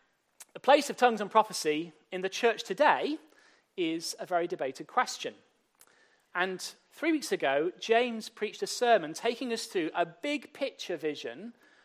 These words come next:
of the whole of the teaching of Scripture on prophecy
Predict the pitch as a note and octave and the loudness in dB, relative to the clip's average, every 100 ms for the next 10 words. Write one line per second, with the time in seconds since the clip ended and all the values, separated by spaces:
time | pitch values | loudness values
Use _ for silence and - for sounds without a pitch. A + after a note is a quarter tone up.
0 | _ - F3 F#3+ F#3+ - - C#4+ D#4 C4+ | _ 0 4 6 4 4 8 8 8 2
1 | - A#3+ G3 G3+ F#3+ - E3+ - C#3 C3+ | -4 -8 -8 -8 -8 -6 -8 -6 -4 -2
2 | C3+ - A3+ D3+ B2+ G#3 - - - _ | -2 6 8 8 4 -8 -16 -20 -20 _
3 | - F3+ - - G#3 G#3 | 2 2 2 0 2 2